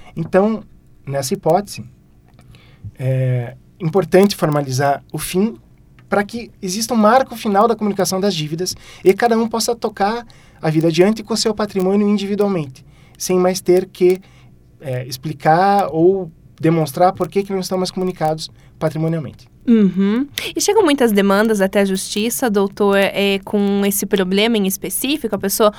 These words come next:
Speaker 2: um alegando que já terminou a união estável, outro que tava um pouquinho, ficaram um pouco mais juntos. Isso acontece?
Speaker 1: Ah, é, acontece, é, acontece sim. E, só que a discussão, ela é mais do início, né?
Speaker 2: Uhum.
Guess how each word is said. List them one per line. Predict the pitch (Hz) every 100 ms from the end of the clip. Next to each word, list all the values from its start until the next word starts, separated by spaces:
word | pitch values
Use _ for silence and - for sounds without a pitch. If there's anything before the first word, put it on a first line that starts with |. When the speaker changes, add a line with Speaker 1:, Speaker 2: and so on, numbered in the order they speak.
| - -
Speaker 2:
um | 226
alegando | 220 196 208 214
que | 202
já | 196
terminou | 190 190 190 202
a |
união | 202 175
estável, | 175 - 220 233 254 247 240 214
outro | 202 202 208 196
que | 208 190
tava | - 196 196
um | 190
pouquinho, | 190 - 220 196 190 - -
ficaram | - 208 226 220
um |
pouco | 220 208
mais | 202 175 180
juntos. | 202 254 277 269 247
Isso | 226 -
acontece? | - 208 269 453 523 - 196 - - - - - - - - - - -
Speaker 1:
Ah, | - 202
é, | 165 - 113
acontece, | - 185 220 220 240 233 240 208
é, | 151 - 143 135 127 127 127 - _ -
acontece | - 226 214 -
sim. | - 117 - - - -
E, | 127 131 131 127 123 123 120 113 - _ _ -
só | - 196
que | 208
a |
discussão, | - 202 - 214
ela | 220 220
é | 196
mais | 175 190 190
do | 214
início, | 202 156 - 117
né? | 117 147 - - -
Speaker 2:
Uhum. | 226 214 202 185 208